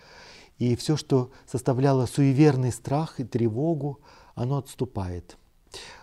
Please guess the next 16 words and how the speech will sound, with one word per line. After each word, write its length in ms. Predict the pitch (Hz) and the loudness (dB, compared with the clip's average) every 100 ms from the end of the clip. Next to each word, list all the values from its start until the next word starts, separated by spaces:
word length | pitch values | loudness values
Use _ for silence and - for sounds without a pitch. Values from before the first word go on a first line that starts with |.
| - | -2
Владыка 300 | 127 131 - | 0 2 0
так 160 | 123 | 0
говорит: 340 | 101 104 101 - - - - - - | 0 0 0 -4 -14 -18 -18 -20 -8
«Всё 220 | - 175 | 6 8
небо 320 | 202 185 208 | 8 6 2
тут, 580 | - 120 - - - - - | 2 -2 -2 -10 -18 -14 -2
и 80 | |
нечего 380 | 135 180 165 143 | 0 2 0 2
его 500 | 147 170 143 127 143 | 4 4 2 2 2
искать 300 | 135 165 143 | 2 0 0
где-то 260 | 117 143 127 | 0 0 0
за 140 | 131 | 0
облаками. 720 | 123 123 117 120 107 95 92 - | -2 -2 -4 -4 -4 -4 -8 -4
Там 160 | 147 | -2
его 260 | 143 135 143 | 0 -2 -2
нет. 320 | 127 95 | -2 -4